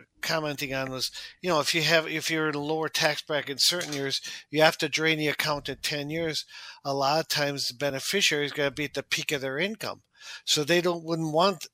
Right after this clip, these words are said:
half a million dollars coming in in one year. So then you look at spreading it out over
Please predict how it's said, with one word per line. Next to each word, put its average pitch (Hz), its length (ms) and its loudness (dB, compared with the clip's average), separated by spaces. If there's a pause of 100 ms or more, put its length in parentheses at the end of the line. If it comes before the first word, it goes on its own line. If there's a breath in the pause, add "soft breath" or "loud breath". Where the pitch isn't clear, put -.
half 156 340 2
a 151 40 -12
million 147 260 2
dollars 143 300 4
coming 139 360 0
in 139 160 -4
in 127 180 -6
one 135 280 0
year. 135 440 -2 (340 loud breath)
So - 160 -2
then 156 240 4
you 165 100 4
look 147 240 2
at 135 60 0
spreading 143 440 0
it 139 120 -2
out 131 240 2
over 123 340 -6